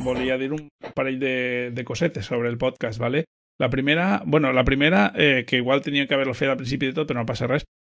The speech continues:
és fer una recti-, una rectificació d'una cosa que vaig dir en l'episodi anterior, se-, quan parlàvem sobre el tema de les xarxes socials, eh, descentralitzades i les privatives, parlàvem de Telegram i de Signal, i vaig comentar que,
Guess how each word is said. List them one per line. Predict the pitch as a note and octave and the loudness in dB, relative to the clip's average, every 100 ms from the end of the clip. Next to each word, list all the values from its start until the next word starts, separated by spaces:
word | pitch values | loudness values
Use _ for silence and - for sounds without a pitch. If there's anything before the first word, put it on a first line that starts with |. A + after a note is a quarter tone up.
| - | -2
és | C#3+ | 2
fer | - D3+ | 4 4
una | D3+ D3+ | 4 2
recti-, | D3 - D3+ | 2 0 -2
una | E3+ D3 C#3+ | 0 2 4
rectificació | C#3 B2+ C3 C3 B2 - E3+ | 2 0 -2 2 6 8 8
d'una | D#3 B2+ A#2 | 6 2 -2
cosa | B2+ | -2
que | B2 A#2 | -2 -2
vaig | A2+ | -2
dir | B2 B2 | -2 0
en | A#2+ A#2+ | 0 -2
l'episodi | A#2 A#2 A#2+ A#2+ | -4 -4 -4 -4
anterior, | B2 A#2 D3 D#3 - _ _ - | -4 -2 -2 -2 -8 _ _ -10
se-, | - C3 A#2+ B2 | -4 0 0 -2
quan | A#2 | -2
parlàvem | B2+ A#2+ B2+ B2+ | -2 0 0 0
sobre | A#2+ C3 B2 | 0 0 2
el | |
tema | C3+ B2+ B2 | 0 0 0
de | B2 | 0
les | B2 A2+ | 0 -2
xarxes | B2+ - B2+ B2 A#2+ | -6 -6 -6 -6 -8
socials, | - - D3 D#3 D3 - - - | -2 2 2 0 -4 -14 -16 -4
eh, | C3 B2 B2 B2 | 0 2 2 0
descentralitzades | B2 C3+ B2 B2 B2 A#2+ C#3+ C#3 C#3+ B2 C3+ | -2 -2 -2 -2 -4 -2 -4 -2 -2 -2 -2
i | C3 B2+ B2 B2 | 0 0 0 -2
les | B2 A#2 | -4 -2
privatives, | B2+ A#2 D#3 D3 D#3 - _ _ _ | 0 0 2 2 0 -4 _ _ _
parlàvem | - A#2+ C3 C3+ C3 | -4 0 2 2 2
de | C3 B2+ | 4 4
Telegram | A#2+ C#3 C3 B2 C3+ | 4 2 2 0 0
i | |
de | B2 A#2 | 0 0
Signal, | D3 C#3 C#3 E3 | 0 2 0 0
i | C#3+ | 0
vaig | A#2+ G#2+ | 0 -2
comentar | - C3+ B2 C#3 C#3 | -2 -2 -2 -2 0
que, | B2+ A#2+ | 0 2